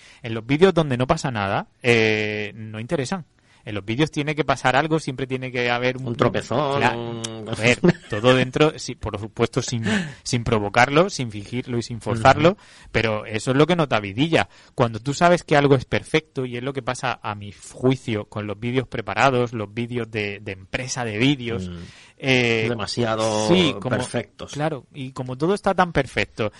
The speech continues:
Speaker 1: el café humeante, la flor con una gotita de rocío, la piscina con el agua, cuando todo está tan perfecto es que no te interesa, si ya lo sabes, si está perfecto, ¿para qué quiero saber más?
Speaker 2: Ujú.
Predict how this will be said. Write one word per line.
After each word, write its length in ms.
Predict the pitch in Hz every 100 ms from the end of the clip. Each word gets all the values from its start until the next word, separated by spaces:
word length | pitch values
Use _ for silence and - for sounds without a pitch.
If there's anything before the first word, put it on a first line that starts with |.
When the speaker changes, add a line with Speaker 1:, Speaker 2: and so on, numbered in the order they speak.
| -
Speaker 1:
el 120 | 127
café 320 | 123 135 - 151
humeante, 720 | 170 165 120 110 107 107 110
la 140 | 120
flor 560 | - 135 139 151 165 147
con 240 | 147 143
una 180 | 143 147
gotita 420 | 135 127 135 143
de 100 | 139
rocío, 600 | 143 135 - 127 117 110
la 160 | 117 117
piscina 600 | 120 - 143 151 165 160
con 200 | 156 139
el 100 | 135
agua, 320 | 143 151 147 - - - _ _
cuando 280 | - 113 113
todo 140 | 143
está 160 | 185 190
tan 160 | 165
perfecto 360 | 143 123 120 -
es 60 | 175
que 60 |
no 100 | 127
te 80 | 120
interesa, 440 | 170 147 113 190
si 160 | 147 127
ya 100 | 113
lo 100 | 143
sabes, 360 | 135 131 117 -
si 140 | -
está 180 | 110 139
perfecto, 380 | 143 - 110 104
¿para 140 | 104
qué 100 | 120
quiero 180 | 123 139
saber 300 | 127 127 113
más? 300 | 101 95 - -
Speaker 2:
Ujú. 180 | 92